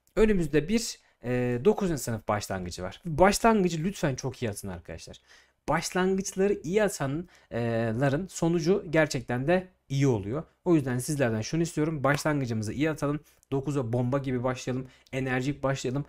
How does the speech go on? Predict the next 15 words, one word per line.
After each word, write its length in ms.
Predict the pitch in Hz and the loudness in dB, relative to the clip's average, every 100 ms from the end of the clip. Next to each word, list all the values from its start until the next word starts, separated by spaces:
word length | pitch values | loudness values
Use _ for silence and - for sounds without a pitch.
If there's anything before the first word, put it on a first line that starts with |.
| - | -10
Hedefimiz 520 | - 120 - 147 139 135 | -6 0 0 0 0 0
olsun. 320 | 143 - 147 - - - | -2 -2 -4 -8 -14 -2
Mesela 360 | 139 98 107 | -2 0 0
dokuza 320 | 135 135 147 | 2 2 2
başladın. 280 | 139 135 113 | 4 2 2
Hedefin 340 | 113 117 123 147 | 2 0 0 -2
okul 260 | 123 156 | -2 -2
birinciliği 400 | 139 123 107 95 | 0 -2 -2 -6
olsun. 280 | 87 - - _ - | -8 -10 -20 _ -8
Veya 180 | 113 104 | -6 -4
bütün 200 | - 139 | -4 0
derslerinin 360 | 127 - 131 | 0 0 -2
iyi 160 | 147 143 | 2 4
olmasını 440 | 151 135 - 113 | 4 2 -4 -4
hedefleyebilirsin. 680 | 101 95 92 92 85 85 - | -4 -4 -6 -8 -8 -10 -14